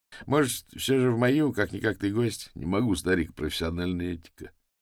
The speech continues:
«Ладно, как скажешь. До встречи». Холодков вернулся в коттедж, быстро переоделся и не удержался, посмотрел в окно. На ветке уже никого не было.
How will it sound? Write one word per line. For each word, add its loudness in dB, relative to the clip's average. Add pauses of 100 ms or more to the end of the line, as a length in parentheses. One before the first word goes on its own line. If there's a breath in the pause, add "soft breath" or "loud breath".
(420)
«Ладно, 0
как -6
скажешь. -6
До 0
встречи». -4 (520)
Холодков -2
вернулся -2
в -14
коттедж, -10 (460)
быстро 0
переоделся 2
и -4
не -2
удержался, -2
посмотрел -4
в -6
окно. -8 (300 soft breath)
На -2
ветке -2
уже 0
никого -6
не -16
было. -20